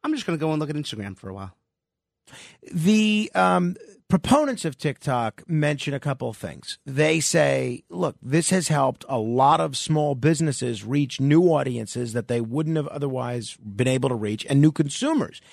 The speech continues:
Speaker 2: And it's been a great thing, a great way for them to advertise through creative videos and things like that. Other people, listener wrote me,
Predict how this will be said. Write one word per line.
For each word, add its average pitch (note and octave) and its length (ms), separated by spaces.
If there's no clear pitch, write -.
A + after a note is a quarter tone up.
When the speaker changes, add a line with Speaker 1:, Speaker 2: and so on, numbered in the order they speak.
Speaker 2:
And E3 240
it's D3+ 140
been E3+ 100
a D#3+ 80
great F3 320
thing, D3+ 300
a D3+ 60
great D#3 240
way E3+ 140
for C#3+ 100
them C#3+ 180
to C3 120
advertise C3+ 680
through C3 220
creative C#3+ 520
videos C#3 560
and B2+ 160
things B2+ 220
like B2 160
that. D#3+ 240
Other A#3+ 240
people, D3 440
listener F#3 360
wrote E3+ 240
me, A3+ 360